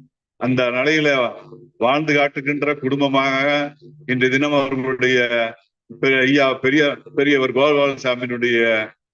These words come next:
குடும்பம் இன்றைய இந்த பகுதியிலே இன்றைய தினம் வேறாக திராவிட இயக்கத்திற்கு ஒரு அச்சாணியாக இருந்து செயல்பட்டுக் கொண்டிருக்கிறது. அகமகிழ்கின்றேன். மற்ற நம்முடைய திராவிட கழகத்தினுடைய கொள்கை தங்கங்களாக விட்டிருக்கிற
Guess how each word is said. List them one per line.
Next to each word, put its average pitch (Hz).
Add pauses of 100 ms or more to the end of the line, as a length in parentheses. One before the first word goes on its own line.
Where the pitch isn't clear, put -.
(180)
குடும்பம் 143
இன்றைய 123 (680)
இந்த 131
பகுதியிலே 135 (560)
இன்றைய 127
தினம் 131
வேறாக 131 (400)
திராவிட 139
இயக்கத்திற்கு 123 (720)
ஒரு 135
அச்சாணியாக 139
இருந்து 123
செயல்பட்டுக் 123
கொண்டிருக்கிறது. 117 (560)
அகமகிழ்கின்றேன். 127 (480)
மற்ற 123
நம்முடைய 120 (640)
திராவிட 151
கழகத்தினுடைய 123
கொள்கை 139
தங்கங்களாக 135
விட்டிருக்கிற 123